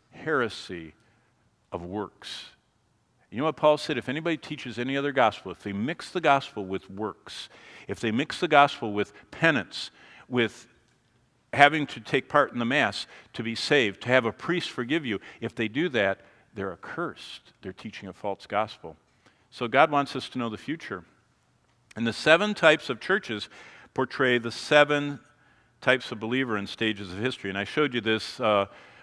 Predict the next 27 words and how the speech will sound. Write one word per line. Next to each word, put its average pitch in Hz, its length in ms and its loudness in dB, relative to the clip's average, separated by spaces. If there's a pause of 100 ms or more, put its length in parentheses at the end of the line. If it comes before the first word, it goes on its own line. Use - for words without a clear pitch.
uh, 101 280 4 (1400)
two 143 160 -6
days 127 320 2
ago. 98 320 -2 (300)
Ephesus 170 520 8
is 139 120 -2
like 139 220 6
the 131 100 -4
early 151 300 4
church, - 520 -2
the 110 180 2
apostolic 127 600 4
church. - 340 -6
Smyrna 156 400 4
is 123 100 0
like 123 160 2
the 127 80 -2
suffering 160 460 6
church 110 340 -4
that 120 120 -2
went 135 200 -2
through 139 200 0
all 175 320 10
those 135 260 2
waves 147 520 2
of 120 120 -8
suffering. 151 400 4